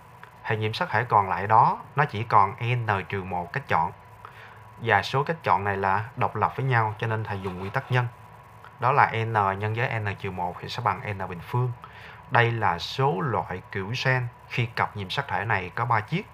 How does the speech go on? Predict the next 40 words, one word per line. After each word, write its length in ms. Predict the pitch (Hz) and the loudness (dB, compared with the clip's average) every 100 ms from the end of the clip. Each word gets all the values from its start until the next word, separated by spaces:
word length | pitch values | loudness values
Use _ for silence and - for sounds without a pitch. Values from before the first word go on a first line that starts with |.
| - - - - - - - - - - - - | -20 -20 -20 -20 -20 -20 -20 -20 -20 -20 -20 -4
và 340 | 104 95 92 | 0 2 0
xét 300 | 90 - 156 | -4 0 0
một 140 | 107 90 | -2 -4
sen 280 | 110 104 101 | -2 -2 -2
có 120 | 117 107 | -2 -2
N 60 | |
alen. 380 | 90 87 104 104 104 - - - - - - - - - - - | -4 -4 -4 -4 -8 -14 -20 -20 -20 -20 -20 -20 -20 -20 -16 0
Và 140 | 113 | 0
thầy 180 | 107 110 | 2 2
lưu 240 | 113 127 | 2 2
ý 180 | 135 147 | 2 2
mấy 160 | 185 160 | 0 0
em 220 | 143 123 - | 0 -4 -4
ở 140 | 104 | -4
chỗ 140 | 107 113 | -2 0
này, 200 | 120 95 - - - - - - - - - | 0 0 -8 -20 -20 -20 -20 -20 -20 -10 0
nếu 200 | 147 196 | 2 2
như 500 | 180 156 143 127 127 | 2 2 2 2 2
N 100 | 123 107 98 98 | 4 4 4 2
lớn 200 | 113 156 | 0 0
hơn 200 | 160 120 | 0 2
bằng 200 | 101 92 | 2 4
ba, 260 | 107 113 104 - - - - | 4 4 -2 -14 -20 -20 -4
tức 200 | 190 196 | -2 2
là 80 | 117 | 0
số 220 | - 151 | 2 0
lượng 280 | 180 101 98 | 2 2 2
alen 460 | 117 117 117 110 107 - | 2 4 0 -2 -8 -6
lớn 280 | 113 131 180 | -2 0 0
hơn 200 | 160 117 | -2 -2
bằng 160 | 95 | 2
ba, 280 | 101 104 101 - - - - - | 4 4 2 -8 -20 -20 -18 -4
thì 100 | 113 | 0
lúc 240 | 110 147 131 | 2 0 2
này 260 | 113 101 92 - - - - - - | 0 0 -4 -18 -20 -20 -20 -20 -10
sẽ 200 | - 113 | 2 2
có 120 | 147 | 2
trường 320 | 160 117 101 | 2 2 2
hợp 300 | 95 95 92 | 2 2 2
là 340 | 107 95 95 | 4 4 4